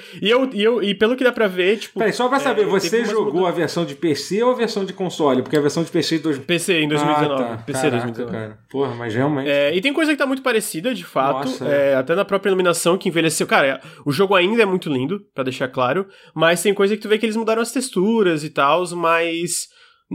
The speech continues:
Speaker 1: é um re-, é um remaster, né? Não é um
Speaker 2: Sim,
Speaker 1: remake,
Speaker 2: sim, sim.
Speaker 1: assim. O que,
Speaker 2: O
Speaker 1: o que eu
Speaker 2: fo-
Speaker 1: fico mais feliz é eles terem mu-,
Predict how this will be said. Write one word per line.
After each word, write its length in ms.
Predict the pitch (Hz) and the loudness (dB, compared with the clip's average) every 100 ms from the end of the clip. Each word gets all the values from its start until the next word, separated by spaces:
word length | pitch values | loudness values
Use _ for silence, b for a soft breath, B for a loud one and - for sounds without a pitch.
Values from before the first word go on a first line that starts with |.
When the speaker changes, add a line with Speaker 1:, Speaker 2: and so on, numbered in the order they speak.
| - | -6
Speaker 1:
é 80 | - | 2
um 80 | 240 | 2
re-, 140 | 302 | 4
é 80 | 254 | 4
um 80 | 254 | 4
remaster, 520 | 330 254 202 - 156 | 4 4 2 0 -2
né? 160 | 131 131 | 0 0
Não 120 | 135 175 | 2 2
é 60 | |
um 100 | 165 | 2
Speaker 2:
Sim, 120 | - - | 2 2
Speaker 1:
remake, 360 | 135 139 135 | 2 2 0
Speaker 2:
sim, 100 | 127 | -4
sim. 80 | 131 | -4
Speaker 1:
assim. 80 | 120 B B | -4 B B
O 80 | 156 | -2
que, 100 | 220 | 0
Speaker 2:
O 160 | 190 214 | 2 0
Speaker 1:
o 60 | |
que 100 | - | 0
eu 20 | 214 | 0
Speaker 2:
fo- 60 | |
Speaker 1:
fico 180 | 254 262 | 2 2
mais 240 | 220 233 | 2 2
feliz 240 | 247 214 214 | 2 -2 0
é 60 | |
eles 160 | 233 226 | -2 0
terem 200 | 240 233 | -2 -2
mu-, 220 | 233 226 | -4 -6